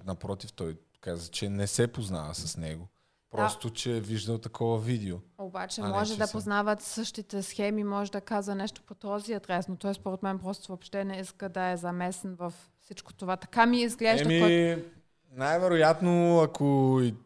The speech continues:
Speaker 1: са те насилвали двама човека в затвора, не би било много приятно да се сещаш за този момент.
Speaker 2: Да,
Speaker 1: От
Speaker 2: абс-
Speaker 1: друга страна, пък ако не се е случило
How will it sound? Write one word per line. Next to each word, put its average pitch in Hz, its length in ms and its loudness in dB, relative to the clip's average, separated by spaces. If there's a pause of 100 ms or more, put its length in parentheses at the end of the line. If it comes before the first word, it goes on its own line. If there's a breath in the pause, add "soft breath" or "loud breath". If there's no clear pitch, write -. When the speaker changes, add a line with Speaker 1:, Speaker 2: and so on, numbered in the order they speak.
(1080)
Speaker 1:
са - 280 -2
те 113 140 -2
насилвали 120 840 4
двама 120 420 4
човека 113 500 0
в 101 360 -2 (200)
затвора, 107 920 0
не 135 180 -2
би 135 140 -4
било 151 240 0
много 101 180 0
приятно 107 480 0
да 101 100 -4
се - 160 -8
сещаш 104 440 -6
за 95 160 -8
този 95 320 -4
момент. 92 180 -6
Speaker 2:
Да, 311 280 4 (240 loud breath)
Speaker 1:
От - 60 -20
Speaker 2:
абс- 220 100 0
Speaker 1:
друга 135 220 0
страна, 131 380 4
пък 131 200 -2
ако 127 180 -2
не 117 100 2
се 117 180 0
е 113 60 0
случило 110 680 -2